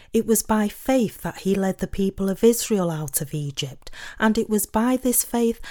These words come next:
that he became one of the people of God. Moses threw away his rights as a king as if they were worthless.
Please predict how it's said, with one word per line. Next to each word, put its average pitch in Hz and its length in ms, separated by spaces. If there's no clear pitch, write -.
that 226 220
he 240 160
became 226 500
one 220 160
of 208 120
the 214 100
people 233 520
of 214 200
God. 156 340
Moses 269 480
threw 240 280
away 240 360
his 240 340
rights 175 320
as 156 140
a 180 40
king 240 520
as 214 160
if 226 140
they 220 160
were 214 200
worthless. 226 880